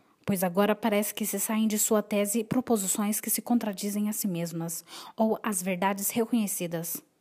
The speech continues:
Isso vale então como uma refutação indireta, apagoge,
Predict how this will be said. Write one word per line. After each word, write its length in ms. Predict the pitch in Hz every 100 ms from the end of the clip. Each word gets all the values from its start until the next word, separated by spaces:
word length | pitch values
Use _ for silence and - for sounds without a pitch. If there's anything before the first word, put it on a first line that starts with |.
| _ _ - _ -
Isso 240 | 208 -
vale 260 | 202 214 208
então 300 | 208 208 214
como 260 | - 208
uma 140 | 208 208
refutação 600 | 226 226 254 220 - 233
indireta, 640 | 233 214 180 170 170 170 - - - -
apagoge, 840 | 226 - 214 180 170 165 160 170